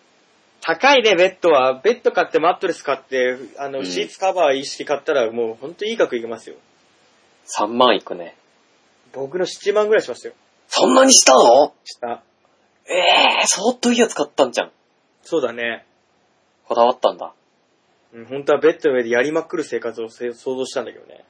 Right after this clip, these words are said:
Speaker 2: ある意味やりまくってますけどね。
Speaker 1: まあね。
Speaker 2: 今は愛ちゃんでしたっけ？
Speaker 1: 今は、あ、愛ちゃんです。
Speaker 2: <laughs> ドールね。ドールですからね。
Speaker 1: 人形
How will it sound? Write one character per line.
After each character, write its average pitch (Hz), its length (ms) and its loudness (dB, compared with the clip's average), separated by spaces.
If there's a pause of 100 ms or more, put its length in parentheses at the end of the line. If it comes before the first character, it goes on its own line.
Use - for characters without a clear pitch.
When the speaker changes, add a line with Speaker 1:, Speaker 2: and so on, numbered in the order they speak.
(120)
Speaker 2:
あ 151 140 -4
る 233 100 -8
意 131 40 -4
味 101 100 -8
や 98 120 2
り 107 80 -6
ま 107 120 -4
く - 80 -20
っ - 40 -20
て - 80 -14
ま - 80 -18
す - 80 -20
け - 80 -20
ど - 140 -20
ね。 104 180 -14 (440)
Speaker 1:
ま 117 100 -14
あ - 120 -16
ね。 170 160 -18 (340)
Speaker 2:
今 139 160 -2
は 95 140 2
愛 98 100 0
ち - 100 -14
ゃ - 20 -12
ん - 40 -20
で - 80 -20
し - 80 -20
た - 60 -20
っ - 80 -20
け？ - 160 -10 (1300)
Speaker 1:
今 156 200 -2
は、 135 300 0
あ、 123 80 -8 (180)
愛 127 180 -2
ち - 100 -14
ゃ - 40 -20
ん - 40 -20
で - 60 -20
す。 - 240 -20 (920)
Speaker 2:
<laughs> - 920 -18
ド 143 140 4
ー 131 40 4
ル 90 120 -4
ね。 90 240 -18
ド 156 140 0
ー 160 60 2
ル 101 100 -4
で 87 80 -14
す - 80 -20
か - 100 -20 (100)
ら - 60 -18
ね。 - 60 -20 (760)
Speaker 1:
人 226 300 -4
形 311 80 2